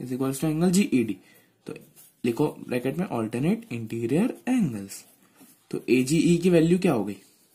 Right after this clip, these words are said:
वन ट्वेंटी सिक्स डिग्री, ठीक है जी। अब दूसरी चीज भी निकल चुकी है। अब तीसरी थोड़ी सी इंपॉर्टेंट है, तीसरी में ही दिमाग खत्म होता है। देखिए, तीसरी कैसे निकालनी है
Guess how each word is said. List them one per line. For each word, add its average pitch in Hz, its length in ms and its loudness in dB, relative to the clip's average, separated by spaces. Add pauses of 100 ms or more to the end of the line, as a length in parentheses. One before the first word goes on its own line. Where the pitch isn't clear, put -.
(920)
वन 117 160 -2
ट्वेंटी 151 220 2
सिक्स 208 220 2
डिग्री, 220 260 4 (640)
ठीक 151 200 -6
है 139 80 2
जी। 220 240 2 (840)
अब 110 80 -8
दूसरी 127 320 0
चीज 160 220 2
भी 165 100 0
निकल 160 240 4
चुकी - 280 -2
है। 151 80 -2 (360)
अब 110 180 -14
तीसरी 151 320 2
थोड़ी 254 340 2
सी 151 120 -2
इंपॉर्टेंट 110 420 -8
है, - 120 -12 (520)
तीसरी 208 320 2
में 190 160 4
ही 165 80 2
दिमाग 123 360 -2
खत्म 110 200 -6
होता 107 260 -8
है। - 120 -16 (1600)
देखिए, - 320 -8 (360)
तीसरी 190 280 4
कैसे 117 220 -4
निकालनी 92 380 -8
है 104 100 -20